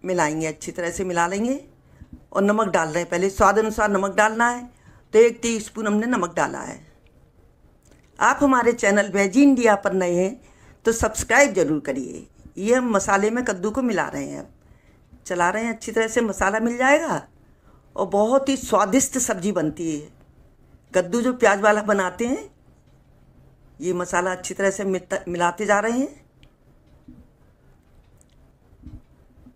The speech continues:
और पानी डाल रहे हैं। अब ये पानी इसमें डालना ज़रूरी है, सौ ग्राम करीब पानी डाला है, छोटा एक गिलास है, बहुत छोटा,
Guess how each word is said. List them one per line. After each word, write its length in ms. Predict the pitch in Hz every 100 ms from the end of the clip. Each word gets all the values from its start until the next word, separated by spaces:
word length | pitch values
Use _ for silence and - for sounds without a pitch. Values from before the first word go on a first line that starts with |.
| _ _ _ _ _ _ - _ _ _ _ _ -
और 180 | 170 175 175
पानी 240 | 175 208
डाल 180 | 180 147
रहे 160 | 151
हैं। 100 | 151
अब 200 | 143 131 _ _ _ _ _ -
ये 100 | 196
पानी 320 | 196 202 240
इसमें 240 | 247 240 247
डालना 260 | 208 226
ज़रूरी 400 | 214 190 202 226
है, 100 | 277 330 - -
सौ 240 | - 208
ग्राम 240 | 202 208 208
करीब 260 | 202 202 190
पानी 240 | 180 202
डाला 240 | 175 180 180
है, 220 | 214 - _ _
छोटा 280 | - 185 185
एक 140 | 180 170
गिलास 280 | 175 180
है, 60 | 185
बहुत 260 | 175 175 -
छोटा, 240 | 175